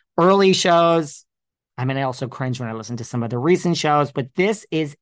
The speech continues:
a trip down. Summer House is back on our T Vs, guys. So Stephen McGee,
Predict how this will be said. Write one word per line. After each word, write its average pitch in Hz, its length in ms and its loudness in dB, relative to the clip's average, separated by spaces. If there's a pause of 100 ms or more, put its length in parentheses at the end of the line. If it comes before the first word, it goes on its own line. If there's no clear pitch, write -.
(140)
a 135 80 -10
trip 180 280 -8
down. 139 260 -6
Summer 254 220 -4
House 254 240 -6
is 113 120 -10
back 143 280 0
on 120 120 -6
our 107 100 -10
T 127 240 -12
Vs, 151 180 -4
guys. 107 380 -10 (360)
So 151 580 2
Stephen 226 400 -2
McGee, 165 440 0